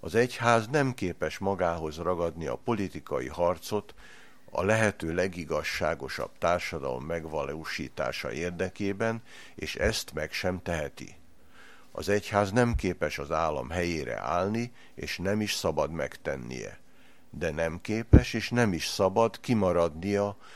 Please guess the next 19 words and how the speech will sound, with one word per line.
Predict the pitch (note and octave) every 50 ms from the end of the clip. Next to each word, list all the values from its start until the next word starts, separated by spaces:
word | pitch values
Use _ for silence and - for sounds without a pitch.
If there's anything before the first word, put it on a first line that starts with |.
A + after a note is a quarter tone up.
| - -
az | - E2 D#2+
igazságosságért | A#2 B2 G#2+ G#2+ G2 - - - F#2+ D#2+ E2+ D2 - C#2+ - - - D#2 D2+ D2+ D2+ D#2+ C#2 A1+ - -
való | - D#2+ D#2 D2+ D2+ D2+ - -
küzdelemből. | - D2 - - - A#1+ A#1 A#1 G#1 G1+ A1+ C2+ - A1 G1+ G1+ A1 - - - - - - - - - - - - - - - - - - -
Az | - E2+ - -
érvelés | - C3 C#3 C#3 B2+ A#2+ G2 G2+ F#2 E2+ E2+ E2+ D2+ D2 - -
útján | C3 A#2 G#2+ - - G2+ E2+ D#2 E2 E2
kell | - E2 C2+ C#2 -
belépnie | G2 A#2 A#2 A2 A2 G#2 G2 - - F#2+ F#2 F2+ F2 D#2+
az | D2 D#2 - -
értelem | E2 G#2+ A2 G#2+ - - - E2 D2+ C#2+ A#1+ A#1+ -
küzdelmébe, | - - G#2 G2 F#2+ F#2+ G#2+ A2 G#2+ A2 A2 A#2 A#2 A#2 A2+ A2 C3+ C#3+ D3 C#3+ - - - - -
és | - F#2+ - -
föl | - - D3 C#3+ C3+ C3
kell | - G2+ E2+ D#2+ D2+
ébresztenie | C#2 G#2 A#2 G#2+ G2 F#2 F2+ F2 - - - F#2 E2+ F2 E2+ E2 D#2+ C#2+
a | B1 C2+
lelki | E2 F#2+ G2+ G2+ G2 F#2+ - - - -
erőket, | - F#2 G#2 A#2 A#2+ A2+ - - A#2+ A#2+ A#2+ - -